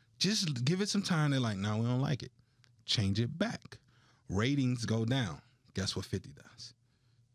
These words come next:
Change the song back. Why? Because we think in this situation, we have all the power. It is the consumer that is going to dictate what's hot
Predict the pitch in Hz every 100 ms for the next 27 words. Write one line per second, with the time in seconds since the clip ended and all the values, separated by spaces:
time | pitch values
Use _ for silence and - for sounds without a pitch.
0 | _ - - 92 85 - - - 76 65
1 | - 92 - - - - - _ _ _
2 | _ _ - 95 67 - - _ _ _
3 | _ 98 104 113 90 90 - - _ _
4 | _ _ - 101 170 - 117 92 - _
5 | _ _ 107 104 135 - 127 110 127 -
6 | 95 90 113 131 113 110 95 98 98 87
7 | - - - 78 - _ _ _ _ _
8 | _ _ 113 127 117 113 104 - - 233
9 | 302 95 95 98 - 104 - 110 104 113
10 | 98 104 - 107 87 - 95 104 - -
11 | 107 85